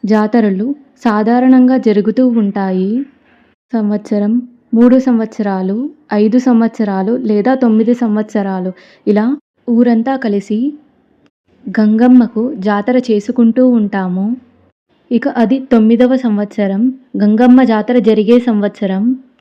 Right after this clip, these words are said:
తొమ్మిది సంవత్సరాలకు ఒక్కసారిగా జరిగే జాతర కాబట్టి ఊరంతా కలిసి పండగలా చేసుకుంటాము. ప్రతి ఇంట్లో చుట్టాలు, కూతుర్లు, ఆడపడుచులు ఇలా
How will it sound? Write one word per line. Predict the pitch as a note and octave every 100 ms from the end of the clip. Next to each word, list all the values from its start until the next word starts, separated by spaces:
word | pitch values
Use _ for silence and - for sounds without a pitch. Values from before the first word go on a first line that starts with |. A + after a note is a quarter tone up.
| _ _ _
తొమ్మిది | A#3+ A3+ C4 C4+
సంవత్సరాలకు | B3+ A3 A#3 B3 A#3+ A#3+ B3 C4+ A#3
ఒక్కసారిగా | - A#3 A#3 G#3+ G#3+ B3
జరిగే | A3 G#3 G#3 B3
జాతర | G#3 G3 A#3+ B3
కాబట్టి | A3+ G3 G3 - G3+ A#3 D4+ - _ _ _ -
ఊరంతా | B3 B3 A#3 C4+
కలిసి | C#4 A3+ G3+ - A#3 D4 - _ -
పండగలా | A3 A3 A#3 B3
చేసుకుంటాము. | C4+ B3 G#3+ A#3 A#3+ A3+ G3 F#3+ F#3+ A3 C#4 _ _ _ _ _ -
ప్రతి | A3+ A3+
ఇంట్లో | C#4 C4 G#3+ G#3 G3+ G#3 C#4 - _ -
చుట్టాలు, | A#3+ A#3 G#3+ G3+ G#3 A#3 B3+ -
కూతుర్లు, | B3 A#3+ A#3 G#3 G#3+ A#3 -
ఆడపడుచులు | G#3+ A3 A#3+ A#3+ G#3 - G3+ G#3 C#4 - _ _ _ _ _ A3+
ఇలా | G#3+ G#3+ C4 D#4+